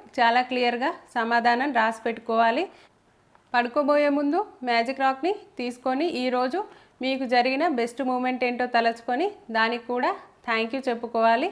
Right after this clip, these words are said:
ముందైతే మీరు ఈ వీడియోని లైక్ చేయండి, షేర్ చేయండి, మీ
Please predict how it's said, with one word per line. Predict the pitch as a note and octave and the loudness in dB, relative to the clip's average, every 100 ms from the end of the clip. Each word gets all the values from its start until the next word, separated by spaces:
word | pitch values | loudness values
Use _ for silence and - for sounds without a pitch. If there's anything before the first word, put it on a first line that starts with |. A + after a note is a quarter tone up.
| - - - _ - | -8 -20 -20 _ -10
ముందైతే | A#3+ A#3+ A3+ D4+ F4 | -4 -2 -2 2 2
మీరు | C4 B3 | 2 0
ఈ | A#3 | 0
వీడియోని | A#3 A#3+ B3+ E4 G#4 - A#3 | 0 0 0 -2 -4 -8 -2
లైక్ | A3 A3 A3 | 0 0 -2
చేయండి, | C4 B3 A#3+ C#4+ G#4 - _ - | 0 0 0 -2 -4 -8 _ -10
షేర్ | - A#3+ C4 C4 | -2 0 0 0
చేయండి, | B3 A#3+ A#3 E4 F#4+ - _ _ _ - | 2 2 0 -4 -6 -14 _ _ _ -8
మీ | B3 | -6